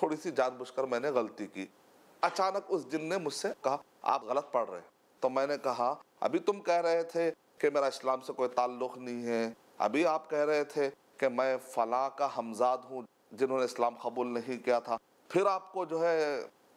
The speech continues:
आयतुल कुर्सी कब याद हुई?" एक मैंने सवाल कर, जैसे मैंने सवाल किया तो वो फूट फूट कर रोने लगा, क्योंकि जिन जितने शरारती होते हैं उतना जल्दी उनको अपने इज्जत की फिक्र भी होती है, उतना जल्दी वो रो भी लेते हैं।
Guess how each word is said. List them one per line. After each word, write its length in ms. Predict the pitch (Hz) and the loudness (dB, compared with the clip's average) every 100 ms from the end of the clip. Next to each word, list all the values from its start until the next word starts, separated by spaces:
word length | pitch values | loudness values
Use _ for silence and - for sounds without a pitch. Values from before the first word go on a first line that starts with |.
| - | 0
आयतुल 320 | 131 143 160 | 0 0 -6
कुर्सी 300 | 151 151 165 | -6 -6 -2
कब 220 | 151 135 | 0 2
याद 240 | 135 127 113 | 2 0 -2
हुई?" 160 | 120 - - | -12 -4 -6
एक 160 | - | -2
मैंने 180 | 139 156 | -2 -2
सवाल 280 | - 151 101 | 0 2 0
कर, 180 | - 92 - _ _ - | -4 -14 -14 _ _ 0
जैसे 340 | 123 117 165 | 0 2 0
मैंने 200 | 160 147 | 0 -2
सवाल 340 | 143 120 123 120 | 0 2 2 0
किया 200 | 127 139 | -4 -4
तो 140 | - | 0
वो 180 | 139 127 123 - | 0 0 -2 -2
फूट 240 | 151 135 | -2 0
फूट 200 | - 123 | -2 0
कर 120 | 127 | 0
रोने 280 | 107 101 98 | 0 -2 -2
लगा, 220 | 87 85 - _ - - - - | -4 -4 -8 _ -20 -20 -20 -2
क्योंकि 220 | 160 160 160 - | 0 2 -2 -4
जिन 260 | 110 156 175 | -2 -2 0
जितने 300 | 175 180 180 | -4 -2 0
शरारती 540 | 139 123 135 147 180 | 2 2 2 -2 -2
होते 300 | 156 147 165 | -2 0 0
हैं 160 | 127 - _ _ | 0 -2 _ _
उतना 360 | - 151 - 190 156 | -2 -2 0 0 2
जल्दी 260 | 156 151 185 | -2 0 -2
उनको 200 | 170 175 | 0 0
अपने 260 | 165 170 | 0 -4
इज्जत 300 | 135 117 156 - | -4 0 0 0
की 60 | |
फिक्र 300 | 165 165 156 | -8 -2 0
भी 120 | 147 131 | 0 -2
होती 280 | 107 - | -2 -4
है, 100 | 90 - - - - | -14 -16 -20 -20 -4
उतना 300 | 127 - 175 | -4 2 0
जल्दी 280 | 160 165 180 | 2 0 2
वो 100 | 170 | 4
रो 180 | 127 135 | 4 2
भी 120 | 175 | 2
लेते 280 | 160 156 | 0 0
हैं। 80 | 143 | -4